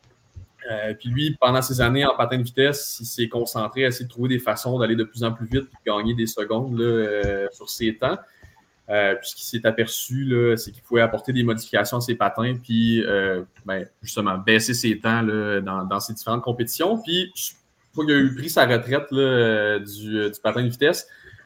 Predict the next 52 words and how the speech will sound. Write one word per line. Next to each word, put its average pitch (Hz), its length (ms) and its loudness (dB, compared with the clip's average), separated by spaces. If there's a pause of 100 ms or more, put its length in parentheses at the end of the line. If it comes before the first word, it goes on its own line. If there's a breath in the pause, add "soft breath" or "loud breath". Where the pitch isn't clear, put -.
(220 loud breath)
euh, 107 260 6
est - 140 0
devenu 131 300 4
consultant, 143 680 2 (160)
euh, 113 200 4
de 113 140 2
patin 117 440 0
pour 113 200 -6
les 113 120 2
joueurs 120 200 2
de 123 60 2
la 117 40 0
Ligue 113 80 0
nationale. 110 520 -4
Fait 95 60 -16
que, - 40 -20
tu 113 200 -2
sais, 113 60 2
au, 107 120 0
dans 110 160 0
ses 117 140 -4
débuts, 113 220 0
il 131 40 4
a 123 40 0
travaillé 110 280 2
avec 110 240 0
Daniel 110 260 2
Alfredson, 110 520 -2
entre 107 240 -2
autres, 110 160 -2
avec 101 160 -4
les 101 80 -8
Sénateurs 104 340 -4
d'Ottawa. 107 640 0 (460 loud breath)
Euh, 101 260 0
puis - 100 -8
ce 139 80 -6
qu'il 135 80 -4
s'est 131 180 -2
rendu 123 240 0
compte, 156 220 2
c'est 123 100 -6
ça, 131 180 0
c'est 120 140 -6
que 117 100 -2
les 113 200 2
joueurs 123 260 0
de 120 60 2
hockey 110 200 0
avaient 127 160 2
des 117 140 2
restrictions 131 720 -2